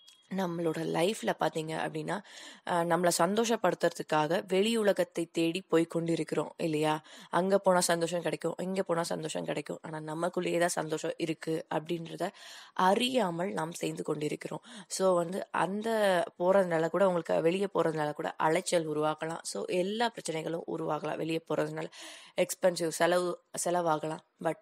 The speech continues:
இந்த எந்த ஒரு செலவுகள் இல்ல தியானம் பண்றதுக்கு, அலைச்சல் இல்ல. ஒரு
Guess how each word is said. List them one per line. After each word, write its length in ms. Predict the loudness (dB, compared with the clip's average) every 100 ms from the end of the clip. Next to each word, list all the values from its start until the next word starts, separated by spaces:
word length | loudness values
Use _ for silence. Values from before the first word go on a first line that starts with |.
| -14 -20 -20 -20
இந்த 640 | -16 -6 -4 -2 0 0 0
எந்த 520 | 0 0 4 6 6
ஒரு 640 | 6 6 6 6 4 0 -8 _
செலவுகள் 760 | 2 6 6 6 4 4 2 -4
இல்ல 400 | -6 -2 -2 -2
தியானம் 380 | 0 2 2 -2
பண்றதுக்கு, 560 | -4 -4 -6 -6 -6 -8 -16 -20 -6
அலைச்சல் 440 | 2 4 4 2 0
இல்ல. 340 | 0 -2 -6 _ _ _
ஒரு 320 | 0 0